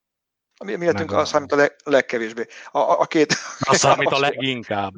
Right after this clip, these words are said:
Speaker 2: A mi alatt
Speaker 1: Hát
Speaker 2: én
Speaker 1: ne-,
Speaker 2: most
Speaker 1: hát
Speaker 2: így mi?
Speaker 1: neked. Hát, hát
Speaker 2: Nem,
Speaker 1: neked.
Speaker 2: nem, mi, az egész, a világon,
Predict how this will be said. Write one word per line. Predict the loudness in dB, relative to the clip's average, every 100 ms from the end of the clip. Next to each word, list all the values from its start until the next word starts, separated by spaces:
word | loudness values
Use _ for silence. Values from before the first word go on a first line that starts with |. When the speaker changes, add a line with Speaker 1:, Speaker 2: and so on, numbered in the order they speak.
| -10
Speaker 2:
A | -6
mi | 0 2
alatt | 4 2
Speaker 1:
Hát | 2
Speaker 2:
én | 0
Speaker 1:
ne-, | -2
Speaker 2:
most | 0
Speaker 1:
hát | -2
Speaker 2:
így | 2 2
mi? | 4
Speaker 1:
neked. | 0 0
Hát, | -6 -12 -14 -14 -20 -6
hát | 2
Speaker 2:
Nem, |
Speaker 1:
neked. | 4 4
Speaker 2:
nem, | 2 0
mi, | 2 2 2
az | 0 0
egész, | 0 0 -2 -2
a |
világon, | -4 2 4 2 -2 -8 -12